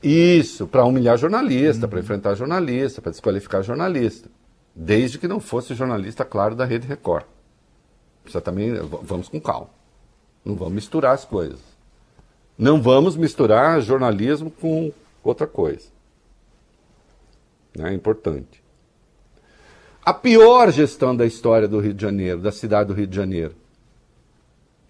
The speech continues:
Speaker 1: Né? E agora, Bolsonaro quer fazê-lo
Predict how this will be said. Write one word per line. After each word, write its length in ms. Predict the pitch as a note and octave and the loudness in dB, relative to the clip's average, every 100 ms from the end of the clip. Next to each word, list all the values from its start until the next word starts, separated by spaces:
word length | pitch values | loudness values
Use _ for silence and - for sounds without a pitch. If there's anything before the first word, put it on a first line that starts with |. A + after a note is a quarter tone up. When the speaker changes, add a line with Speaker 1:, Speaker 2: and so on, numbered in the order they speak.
| _ _ _ _ _ _ | _ _ _ _ _ _
Speaker 1:
Né? 240 | F2+ B2+ D3+ _ _ _ _ _ _ _ _ _ _ _ _ _ _ _ _ _ _ _ - _ _ _ - | -6 -6 -8 _ _ _ _ _ _ _ _ _ _ _ _ _ _ _ _ _ _ _ -20 _ _ _ -2
E 80 | A3 | 0
agora, 500 | F3+ B2 B2+ D#3 G3 | 4 6 6 4 0
Bolsonaro 600 | C3+ D#3+ - D3 A#2+ D3+ | -4 -4 -2 -2 0 0
quer 200 | E3 D#3+ | 0 -2
fazê-lo 720 | E3 E3+ A2+ G#2 C3+ D#3+ F3 | 0 0 0 0 0 0 -4